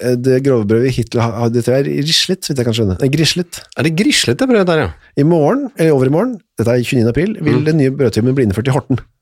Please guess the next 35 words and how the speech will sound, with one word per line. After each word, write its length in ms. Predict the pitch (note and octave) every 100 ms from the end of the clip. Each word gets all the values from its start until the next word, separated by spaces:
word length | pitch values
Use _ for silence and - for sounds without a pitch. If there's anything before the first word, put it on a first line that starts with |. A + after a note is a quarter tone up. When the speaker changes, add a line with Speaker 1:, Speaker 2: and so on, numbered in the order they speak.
| _
Speaker 2:
Ja. 180 | - F2 D#2+ _ _
Speaker 1:
Det 80 | A2+
skulle 200 | - A2
bli 80 | A#2
både 160 | A2+ A2+
godt 340 | A2+ - - -
og 80 | - G#3+
sunt 180 | B2+ -
brød. 140 | - - -
Speaker 2:
Og 60 | G2
det 40 |
er 60 | G2
klassisk 380 | F2+ - A2+ -
at 80 | G#2+
Horten 380 | A2 G#2+ G#2+ A2+
liksom 280 | G2 - G#2+
får 300 | G2 G#2 F#2+
rangen, 320 | G2 F2 G#2 F#2+ - -
at 100 | F2+
de, 640 | F#2+ F#2+ F#2 F2+ F2 F2
at 160 | D#2 -
det 80 | F2+
starter 280 | F2+ E2
opp 80 | G2
der. 160 | A#2 E3 - - - - - - -
Ehm, 840 | A2+ A2+ A2+ A2 A2 G#2+ G#2 F#2 - _ _ -
så 160 | - B2+
det, 100 | C3+
nei, 160 | D3+ F#3+
det 200 | F#3+ F3+ F3+
var, 200 | F3 F3+
eh, 500 | F3 E3+ E3 D#3+ D#3
det 80 | D#3
var 200 | D#3
jo 100 | D#3+